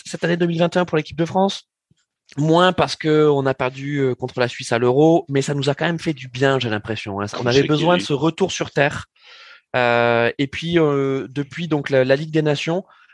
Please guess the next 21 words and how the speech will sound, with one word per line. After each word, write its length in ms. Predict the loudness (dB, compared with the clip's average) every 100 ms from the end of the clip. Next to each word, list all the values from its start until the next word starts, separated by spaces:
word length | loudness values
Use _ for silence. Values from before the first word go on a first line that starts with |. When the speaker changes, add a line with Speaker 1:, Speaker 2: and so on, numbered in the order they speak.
| -4
Speaker 1:
on 80 | -2
sent 260 | 2 2 2
que, 100 | 4
euh, 300 | 4 4 0
Deschamps 320 | -2 -2 -2
a 100 | -2
repris 380 | -2 -6 -6 -6
ce 100 | -4
groupe 300 | -6 -6 -2
en 80 | 0
main. 260 | 2 0 -2 _ -20 -20 -4
Euh, 180 | 0 0 2
et, 300 | 2 4 4
euh, 120 | 2
on 80 | 0
parlait 180 | -2 -2
de 80 | 0
Benzema, 560 | 0 -2 -4 0 0
on 100 | 0
sent 140 | -2 -6
que 160 | -4